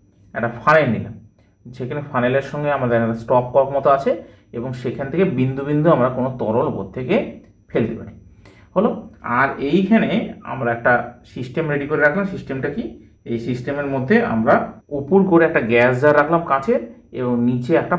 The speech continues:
পাত্রের মধ্যে রাখলাম, এবং পুরোটা এখানে জল দিয়ে এরকমভাবে এই পক-, জিনিসটাকে রেডি করে রাখলাম। এবং তার সঙ্গে কি করলাম, এর ভেতর দিয়ে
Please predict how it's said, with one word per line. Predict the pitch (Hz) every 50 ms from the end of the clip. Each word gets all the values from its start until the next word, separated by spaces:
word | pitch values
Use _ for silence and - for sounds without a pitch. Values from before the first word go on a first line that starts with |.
| -
পাত্রের | - 110 - - 143 127 127 135
মধ্যে | 135 151 156
রাখলাম, | 143 143 170 190 190
এবং | 175 180 -
পুরোটা | 139 135 147 160 - 185 170
এখানে | 147 - 175 220 226 - 117
জল | 127 120 113 120 120 120
দিয়ে | 123 127 127
এরকমভাবে | 120 120 117 117 120 123 123 175 - - - - - _ _ _ _ _ _ _ - -
এই | 120 127 120 -
পক-, | 120 113 110 110 110 113
জিনিসটাকে | 117 120 123 117 - 143 139 - 247 247 180
রেডি | 117 110 110 110
করে | 107 - 110
রাখলাম। | 107 - 98 - - - 120
এবং | 139 139 123 - - -
তার | 113 110 113 113 - - - -
সঙ্গে | 156 156 170 165 165
কি | - 151 -
করলাম, | 117 110 127 151 151 123 127
এর | 127 117 -
ভেতর | 120 110 110 113 127 120 113 117
দিয়ে | 131 147